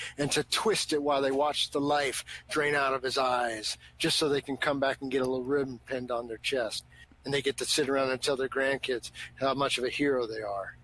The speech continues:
The reason that they, that they say, "Oh,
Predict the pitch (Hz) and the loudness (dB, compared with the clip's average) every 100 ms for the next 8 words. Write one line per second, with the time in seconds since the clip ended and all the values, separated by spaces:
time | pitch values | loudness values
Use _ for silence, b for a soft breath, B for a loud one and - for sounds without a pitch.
0 | - - - - - 151 175 190 185 151 | -20 -20 -20 -20 -2 2 2 4 2 2
1 | - 143 135 139 127 135 120 - 139 135 | 2 2 2 -2 0 0 2 2 4 4
2 | 139 123 | 2 0